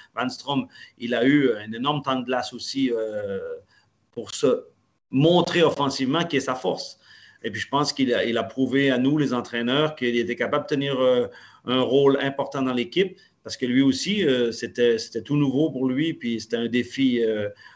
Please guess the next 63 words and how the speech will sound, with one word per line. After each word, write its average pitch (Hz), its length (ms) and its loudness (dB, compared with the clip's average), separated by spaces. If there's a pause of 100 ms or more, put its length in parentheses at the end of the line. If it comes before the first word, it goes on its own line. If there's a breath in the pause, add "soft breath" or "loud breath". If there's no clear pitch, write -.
(200 loud breath)
euh, 71 180 -4
autant 139 360 2
que 147 100 -4
pour 123 180 -4
nos 131 120 0
étrangers, 127 520 0
autant 135 320 0
que 135 100 -4
pour 131 180 -4
notre 131 160 0
gardien, 117 340 -2
il 139 140 0
avait 120 160 0
le 117 40 -2
même 127 220 0
défi. 175 400 -2 (340 loud breath)
Euh, 98 220 -2
après, 143 460 2
on 123 80 2
a 120 80 -2
essayé 131 300 0
de 123 80 -2
se - 20 -12
donner 123 220 -2
de 120 40 -4
la 120 80 -2
profondeur 127 640 0
au 123 40 -2
milieu 123 460 2
avec 113 280 -2
un 113 160 -10
Ness, 123 320 -2
avec 113 260 -4
un 113 60 -4
Roman 113 220 -6
Nguy, 117 340 -2
pour 113 240 -10
que 110 200 -2
s'il 110 200 -4
y - 20 6
a 113 60 2
des 117 140 0
soirs 131 340 2
où 123 100 0
il 123 80 2
est 123 60 2
moins 120 260 -2
bon, 120 240 0
ben, 123 100 -2
on 117 140 -2
peut, 117 300 -6 (420 loud breath)
on 113 100 -14
peut 117 140 -12
mettre 120 200 2
la 113 80 -2
concurrence. 160 600 -2
Mais, 113 300 4
euh, 107 420 -2
faut 117 220 -8
dire 139 260 0
que 120 100 -8
jusqu'à 117 200 -8
maintenant... 120 480 -4